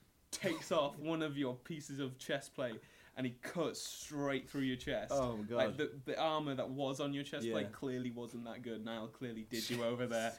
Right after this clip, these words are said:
Speaker 2: <laughs>
Speaker 1: And your armor just, like, ricochets off your body. And with the force
Speaker 2: Yeah.
Speaker 1: of the sword, not only do you have, like, a giant cut up your, like, your breast,
Speaker 2: Yeah.
Speaker 1: sort of, like, between, between your left nipple and your left collarbone,
Speaker 2: Yeah.
Speaker 1: it just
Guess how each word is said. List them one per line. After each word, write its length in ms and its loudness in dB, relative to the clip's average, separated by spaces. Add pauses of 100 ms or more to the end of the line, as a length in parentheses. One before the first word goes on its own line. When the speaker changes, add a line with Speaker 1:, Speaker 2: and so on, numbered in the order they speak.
Speaker 2:
<laughs> 140 -10
Speaker 1:
And 80 0
your 120 4
armor 260 2
just, 200 0
like, 160 -2 (360)
ricochets 640 2
off 160 -2
your 80 2
body. 260 0
And 140 0
with 100 -2
the 80 -2
force 760 0
Speaker 2:
Yeah. 160 4 (100)
Speaker 1:
of 220 4
the 80 4
sword, 400 4 (240)
not 100 0
only 180 4
do 80 0
you 60 2
have, 100 0
like, 140 -2
a 40 -2
giant 400 0
cut 300 0
up 160 -2
your, 140 2
like, 300 0
your 180 -2
breast, 560 -2 (140)
Speaker 2:
Yeah. 180 4
Speaker 1:
sort 240 0
of, 60 -4
like, 220 2
between, 420 -2 (160)
between 280 -2
your 140 0
left 460 -4
nipple 540 -4
and 100 -2
your 100 0
left 300 -2
collarbone, 680 -2
Speaker 2:
Yeah. 200 0 (120)
Speaker 1:
it 100 -2
just 160 -4